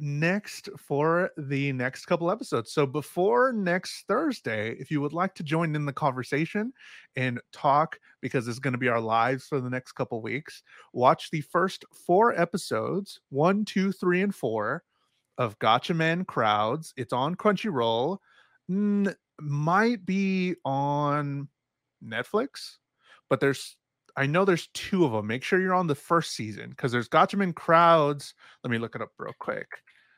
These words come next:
Gatchaman Crowds. Uh, I know there's two. Season two is called something else. Um,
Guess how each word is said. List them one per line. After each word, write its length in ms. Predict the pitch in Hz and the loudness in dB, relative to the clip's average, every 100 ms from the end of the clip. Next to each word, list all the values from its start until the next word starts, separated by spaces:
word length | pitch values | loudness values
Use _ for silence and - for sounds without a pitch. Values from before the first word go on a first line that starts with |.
| _ - | _ -6
Gatchaman 600 | 131 139 147 143 139 135 - - | -2 -2 -4 -4 -4 -6 -10 -16
Crowds. 1300 | - 127 123 123 120 120 117 120 - - - - - _ _ | -4 0 4 4 4 0 -4 -8 -16 -14 -14 -16 -20 _ _
Uh, 260 | 131 127 120 | 4 6 6
I 80 | 127 | 2
know 140 | 151 | 0
there's 240 | 165 151 - - | 0 -2 -4 -16
two. 800 | - - 151 135 123 117 110 107 _ _ | -12 -4 0 0 0 0 -2 -6 _ _
Season 320 | - 190 202 | -4 -2 0
two 140 | 190 170 | 2 2
is 80 | - | 2
called 240 | - 127 | 4 2
something 380 | - 127 120 117 | 0 -4 -4 -6
else. 580 | 113 117 - - - - _ _ _ - - _ _ 127 | -6 -6 -10 -12 -12 -14 _ _ _ -20 -20 _ _ 0
Um, 560 | 127 120 113 110 107 | 2 4 2 -2 -6